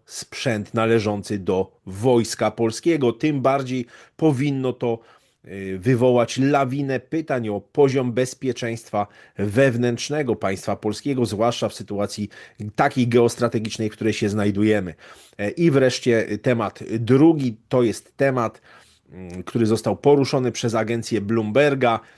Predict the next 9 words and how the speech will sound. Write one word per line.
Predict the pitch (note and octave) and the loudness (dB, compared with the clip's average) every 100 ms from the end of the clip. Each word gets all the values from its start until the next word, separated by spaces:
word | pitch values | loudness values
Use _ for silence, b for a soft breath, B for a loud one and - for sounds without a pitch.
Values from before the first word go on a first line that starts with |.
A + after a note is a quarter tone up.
| b - D#2+ | b -16 -4
a | C#3 | -2
mianowicie | E3 C#3+ C3 G#2+ B2 B2 C3+ A#2 A2+ b b | 2 2 0 -2 -6 -6 -4 -2 -6 b b
jasna | G2+ G#2+ D#3 D#3+ - D3+ | -10 0 2 2 0 -4
informacja: | A#2 C3 B2 C3 C3+ B2+ - F2 - | -4 -6 -4 -2 0 -2 -4 -10 -10
Stany | - D3 C#3+ C3+ | -4 2 4 2
Zjednoczone | A#2 B2+ A#2+ A#2 A#2+ A2+ G#2+ | 2 0 0 -2 -2 -2 -2
nie | B2 E3 F3+ | 0 2 4
roztoczą | D3+ B2 - C3 C3 A#2 | 4 0 -2 -4 -4 -6
parasola | C3+ B2 A2+ - B2 A#2 | -2 -2 -2 -4 -2 -2